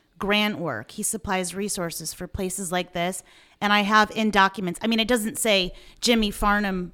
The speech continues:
plus Teen Challenge, but I'm finding their names linked together in documents. And so he works in prison reentry and drug addiction services in New Haven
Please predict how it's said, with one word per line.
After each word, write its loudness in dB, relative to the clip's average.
plus -2
Teen -4
Challenge, -6
but 4
I'm 2
finding 4
their -2
names -2
linked -6
together -2
in -2
documents. -6
And -8
so -4
he -8
works 0
in -4
prison -6
reentry -4
and -6
drug -6
addiction -12
services -10
in -4
New -2
Haven -4